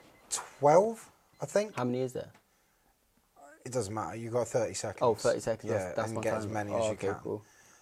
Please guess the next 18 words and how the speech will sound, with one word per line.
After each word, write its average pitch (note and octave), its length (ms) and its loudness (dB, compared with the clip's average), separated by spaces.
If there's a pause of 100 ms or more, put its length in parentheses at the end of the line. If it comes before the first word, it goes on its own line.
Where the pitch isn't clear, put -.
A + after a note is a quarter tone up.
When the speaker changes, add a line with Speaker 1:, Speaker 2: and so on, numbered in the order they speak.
(140)
Speaker 1:
Um, A2+ 480 -2 (180)
yeah, C#3+ 180 8
I B2+ 40 8
think F#3 180 0
Dokes E3+ 360 4
got D3+ 180 0
twelve, D3 280 8
did C#3+ 100 4
he, D3 60 2
Matt? F#3+ 200 0 (840)
And C#3+ 160 4
who's E3 240 6
second F3 420 4
after F3 280 4
that? F#3+ 200 6
Was C3 140 -4
it D3 100 -4
Youngie? F#3 340 0